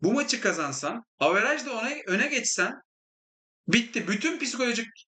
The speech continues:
üstünlüğü eline al. Bu kadar basit. Türkiye Ligi böyle, e, küçük dengelerle ilerleyen, küçük dengelerle yön değiştiren bir lig. O yüzden çok çok kötü oldu ve, e, açıkçası çok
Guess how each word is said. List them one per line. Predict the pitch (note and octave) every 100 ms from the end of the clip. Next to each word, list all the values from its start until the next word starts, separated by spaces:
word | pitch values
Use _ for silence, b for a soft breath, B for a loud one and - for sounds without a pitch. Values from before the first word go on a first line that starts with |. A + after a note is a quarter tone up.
| -
üstünlüğü | G3+ - A3 A#3
eline | B3 F#3+ F#3+
al. | E3 B2+ G2+ - _ _ _ _ _ _ _ _ _ _ _ -
Bu | F4
kadar | C#4+ B3
basit. | G#3+ G#3 C#3 - _ _ _
Türkiye | - E4+ - D4 A#3
Ligi | G#3+ G3+ A3+ F3+
böyle, | B3 D#4+ A#3+ C4 - _ _
e, | G3+ G#3+ G3+ G3+
küçük | - A3+ D4 D4+ -
dengelerle | G3 A3+ A#3+ B3 B3+ C#4+ B3 F#3+ - D#3+
ilerleyen, | D#3 D3 C3+ C3+ C3+ C3+
küçük | - - -
dengelerle | G3+ G3+ G#3+ A#3 C4 A#3
yön | F#3 D#3+
değiştiren | C#3+ C3 - A#2 A2
bir | G2+
lig. | F#2 - - - _ _ _ _
O | C#4 E4+
yüzden | G#3+ E3 E3+ - - _ _
çok | - D#4 -
çok | C4 -
kötü | A#3 B3
oldu | F#3+ D3 D3 A3+ A#3
ve, | G#3 A#3 A#3 -
e, | G#3+
açıkçası | A3 G#3 B3 A#3 A3 A#3 A3+
çok | A#3 A#3